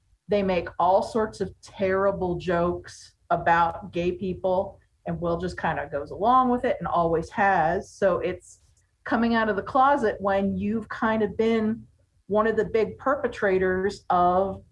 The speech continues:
being rude to people that are like you,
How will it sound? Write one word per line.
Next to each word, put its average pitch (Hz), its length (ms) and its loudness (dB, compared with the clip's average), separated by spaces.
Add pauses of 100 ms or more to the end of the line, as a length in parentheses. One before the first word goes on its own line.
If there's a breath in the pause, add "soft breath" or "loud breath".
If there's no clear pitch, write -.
(120)
being 202 340 0
rude 214 300 0
to 240 100 -10
people 185 640 -4
that 180 180 0
are 175 140 -2
like 190 340 0
you, 170 340 -4